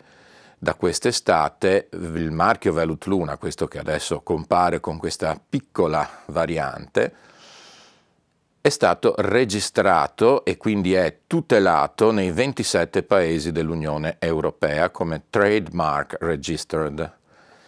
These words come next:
E questo è un dettaglio molto importante, ma, eh, il passaggio successivo, altrettanto importante, è la scelta che io ho fatto del soggetto a cui intestare la proprietà del marchio,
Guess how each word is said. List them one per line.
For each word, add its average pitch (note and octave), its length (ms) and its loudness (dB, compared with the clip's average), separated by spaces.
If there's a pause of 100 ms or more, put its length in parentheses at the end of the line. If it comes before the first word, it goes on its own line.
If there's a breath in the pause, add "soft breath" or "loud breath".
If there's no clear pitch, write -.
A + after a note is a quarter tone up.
(220 soft breath)
E F3 180 2
questo G#2+ 440 4
è G#2+ 80 4
un G2+ 140 4
dettaglio D#2 480 0
molto D2 300 -6
importante, - 760 -6
ma, E3+ 340 0
eh, F#2+ 380 2 (320 loud breath)
il G#2 160 -2
passaggio C#3 440 2
successivo, F2+ 1000 -2 (120)
altrettanto G#2 840 2
importante, D#2+ 760 -2
è G2+ 60 2
la F2+ 100 0
scelta G2+ 360 0
che F#2+ 100 -4
io B2+ 120 0
ho D3 40 -4
fatto E2+ 600 -2 (800 soft breath)
del A2+ 460 4
soggetto B2+ 840 2
a D3 80 4
cui A2+ 260 0
intestare F#2+ 600 2
la E2+ 100 2
proprietà E2 500 0
del D#2 180 -2
marchio, D#2+ 640 -2